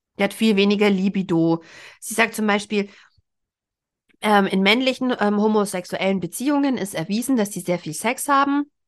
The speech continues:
In lesbischen Frauenbeziehungen, ähm, ist es angeblich, ähm,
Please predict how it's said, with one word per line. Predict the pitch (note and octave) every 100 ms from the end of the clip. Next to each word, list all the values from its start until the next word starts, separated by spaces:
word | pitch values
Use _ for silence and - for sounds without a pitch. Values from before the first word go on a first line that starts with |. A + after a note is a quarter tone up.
| _
In | F#3+
lesbischen | F#3 G#3+ D4 - D4 C#4+ C#4
Frauenbeziehungen, | - A#3 A#3+ B3 B3 B3 A#3+ A3+ A3+ - B3 A#3+ A#3 A#3 A#3 - - - - - -
ähm, | G#3 G3+ G3+
ist | G3+ G3+
es | G3
angeblich, | F3+ F#3+ G#3 A#3+ B3 B3+ C4+ D4+ - - _ _ _ -
ähm, | G3+ G3 F#3+ F#3 F#3